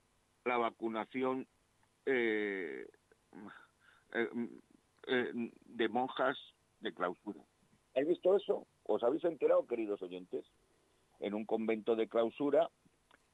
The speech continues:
han vacunado a todas las monjas, monjas que no salen de su convento, que no tienen ningún contacto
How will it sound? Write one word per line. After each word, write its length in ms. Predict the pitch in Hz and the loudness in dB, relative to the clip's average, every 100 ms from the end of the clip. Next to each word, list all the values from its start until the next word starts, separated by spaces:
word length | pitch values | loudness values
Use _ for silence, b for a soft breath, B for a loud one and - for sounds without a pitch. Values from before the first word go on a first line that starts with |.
| - | -4
han 140 | 135 | -2
vacunado 400 | 151 147 123 101 | 0 -2 -4 -6
a 60 | 92 | -6
todas 220 | 87 85 | -10 -10
las 120 | 85 85 | -12 -12
monjas, 420 | 90 - 85 - - _ _ _ _ | -12 -10 -14 -14 -20 _ _ _ _
monjas 320 | 117 123 113 - | -4 -2 -2 -4
que 100 | 95 | -6
no 100 | 92 | -2
salen 320 | 95 107 - _ _ _ _ _ _ _ _ _ _ _ _ _ _ _ _ _ _ _ - | -2 -2 -4 _ _ _ _ _ _ _ _ _ _ _ _ _ _ _ _ _ _ _ -6
de 120 | 113 | -6
su 80 | 92 | -4
convento, 500 | 95 92 104 - - - | -4 -2 -4 -6 -10 -6
que 120 | 101 | -2
no 100 | 110 | -2
tienen 380 | 113 101 101 - | -2 -2 -4 -6
ningún 320 | 113 98 113 | -8 -4 -4
contacto 640 | - 95 - 101 - 82 | -2 -4 -2 -4 -4 -12